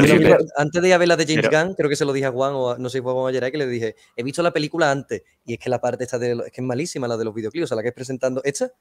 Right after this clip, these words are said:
Speaker 2: La de Theatrical que pone ahí abajo.
Speaker 1: Y e-, es que esto es un insulto,
Speaker 2: En die-,
Speaker 1: es que
Speaker 2: en
Speaker 1: es-,
Speaker 2: die-, en
Speaker 1: esos
Speaker 2: diez segundos.
Speaker 1: colores,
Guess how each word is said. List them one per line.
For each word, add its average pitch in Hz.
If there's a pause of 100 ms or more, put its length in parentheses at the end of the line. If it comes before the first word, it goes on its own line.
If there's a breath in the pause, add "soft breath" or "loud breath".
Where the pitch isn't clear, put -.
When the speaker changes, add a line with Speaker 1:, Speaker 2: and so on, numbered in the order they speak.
(220)
Speaker 2:
La 127
de 120
Theatrical 139
que 143
pone 135
ahí 135
abajo. 131
Speaker 1:
Y 135
e-, 143
es 117
que 135
esto 127
es -
un 135
insulto, 107 (120)
Speaker 2:
En 101
die-, 110
Speaker 1:
es -
que 131
Speaker 2:
en 156
Speaker 1:
es-, 156
Speaker 2:
die-, -
en 151
Speaker 1:
esos 135
Speaker 2:
diez 143
segundos. -
Speaker 1:
colores, 127